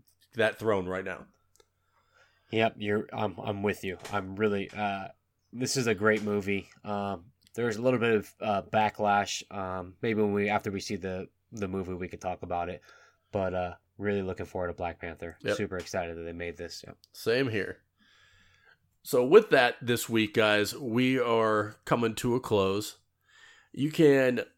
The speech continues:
Speaker 1: find us on the, you know, out in the interwebs, on the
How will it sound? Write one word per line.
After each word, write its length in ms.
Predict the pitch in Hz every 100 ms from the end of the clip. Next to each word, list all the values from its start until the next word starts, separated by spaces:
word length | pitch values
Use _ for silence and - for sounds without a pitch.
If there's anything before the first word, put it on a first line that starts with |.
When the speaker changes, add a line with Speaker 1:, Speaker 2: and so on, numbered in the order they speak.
| _
Speaker 1:
find 680 | - - 139 135 139 139 135 - _ _ -
us 380 | 123 117 - - 127
on 400 | 120 110 107 107 -
the, 240 | 113 104
you 340 | 107 101 95 110
know, 220 | 101 98
out 200 | 120 120
in 100 | 117
the 80 | 110
interwebs, 720 | 120 113 113 107 101 90 - - _ - - - _ _ _ -
on 260 | 117 107
the 80 | 98